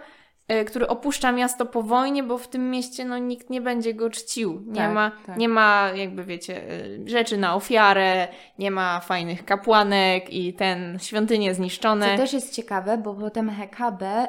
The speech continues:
Speaker 2: y, zarzuci to jakby w takiej modlitwie do Zeusa, będzie zarzucać Zeusowi, że dlaczego ta Troja zostaje zniszczona
Speaker 1: No.
Speaker 2: w Troi, w której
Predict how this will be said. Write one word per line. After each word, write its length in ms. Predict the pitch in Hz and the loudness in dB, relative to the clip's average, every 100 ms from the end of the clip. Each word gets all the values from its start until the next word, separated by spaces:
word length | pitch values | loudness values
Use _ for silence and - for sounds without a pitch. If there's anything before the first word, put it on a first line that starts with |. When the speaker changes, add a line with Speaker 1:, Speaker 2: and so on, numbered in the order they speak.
| - | -4
Speaker 2:
y, 180 | 190 185 | -8 -6
zarzuci 1040 | 190 208 190 226 262 - - 190 180 233 - _ _ | -2 -2 -2 -6 -6 -8 -8 -6 -6 -6 -10 _ _
to 260 | - 196 196 | -4 -2 -2
jakby 280 | 196 190 190 | -4 -6 -10
w 80 | |
takiej 260 | - 190 196 | -12 -10 -6
modlitwie 600 | 196 190 196 214 - 196 | -6 -6 -6 -10 -10 -10
do 120 | 190 190 | -8 -6
Zeusa, 440 | 190 190 175 - | -4 -6 -6 -8
będzie 240 | 208 196 196 | -8 -8 -10
zarzucać 600 | 196 196 233 214 180 - | -8 -8 -6 -8 -10 -8
Zeusowi, 460 | 180 180 - 185 | -8 -8 -10 -12
że 160 | 185 185 | -12 -12
dlaczego 760 | 185 196 196 269 262 185 170 233 - _ - | -6 -6 -4 -4 -4 -4 -6 -8 -16 _ -10
ta 120 | 202 | -8
Troja 300 | 196 214 202 | -4 -4 -4
zostaje 440 | 190 196 208 190 | -6 -8 -4 -4
zniszczona 720 | 190 196 196 - 180 185 208 285 | -4 -6 -8 -8 -6 -2 -2 -2
Speaker 1:
No. 260 | 226 214 | -6 -6
Speaker 2:
w 120 | 214 - | -8 -8
Troi, 440 | 226 208 196 233 | 0 0 0 -2
w 100 | 247 | -6
której 580 | - - 208 208 226 | -14 -8 -2 -2 -2